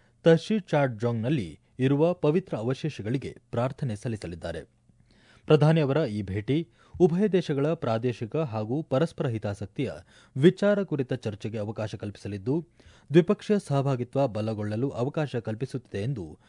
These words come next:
ವಿದೇಶಾಂಗ ವ್ಯವಹಾರಗಳ ಸಚಿವಾಲಯ ತಿಳಿಸಿದೆ. ಭಾರತದಿಂದ ಕಳುಹಿಸಲಾದ ಭಗವಾನ್ ಬುದ್ಧರ ಪವಿತ್ರ ಅವಶೇಷಗಳಿಗೆ ಭೂತಾನಿನ ನಾಯಕರು ಹಾಗೂ ಜನತೆ ತೋರಿದ ಶ್ರದ್ಧಾ ಗೌರವಗಳ ಬಗ್ಗೆ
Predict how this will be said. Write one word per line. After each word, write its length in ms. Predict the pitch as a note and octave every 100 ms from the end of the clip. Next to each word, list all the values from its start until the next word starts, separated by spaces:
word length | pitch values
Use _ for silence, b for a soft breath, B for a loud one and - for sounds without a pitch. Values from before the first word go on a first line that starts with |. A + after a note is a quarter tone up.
| b b
ವಿದೇಶಾಂಗ 520 | B2 C#3+ E3+ - F3 D3+
ವ್ಯವಹಾರಗಳ 440 | G#2+ G2+ G2+ G2
ಸಚಿವಾಲಯ 460 | F#2 F2+ F#2+ A#2+ D#2+
ತಿಳಿಸಿದೆ. 520 | - A2 - D#2+ - _ _ _ _ _
ಭಾರತದಿಂದ 520 | C3 F#3+ G#3+ G3+ F#3 F#3
ಕಳುಹಿಸಲಾದ 840 | F#3 C3+ C3+ - A#2 A2 B2+ C#3 F#2
ಭಗವಾನ್ 440 | A2+ B2+ C3 B2
ಬುದ್ಧರ 460 | A2 G2+ G#2 B2 D3
ಪವಿತ್ರ 480 | - C3+ D#3+ -
ಅವಶೇಷಗಳಿಗೆ 920 | C3 G#2 A#2 A#2 G#2+ G2+ C#3+ G2 D2 b b b -
ಭೂತಾನಿನ 540 | B2 F#3 G3+ F#3 E3+
ನಾಯಕರು 500 | B2 G#2+ A2 A2 C3 D3+
ಹಾಗೂ 380 | G#2 G2+ A#2 D3+ A2
ಜನತೆ 380 | A#2+ D#3 E3+ F3
ತೋರಿದ 540 | A2+ G#2 G2+ C3+ D#3+ b b b -
ಶ್ರದ್ಧಾ 380 | E3+ D3+ D#3+ F#3
ಗೌರವಗಳ 520 | C3+ A#2+ A#2+ G2+ F#2+
ಬಗ್ಗೆ 420 | A#2 D3 E2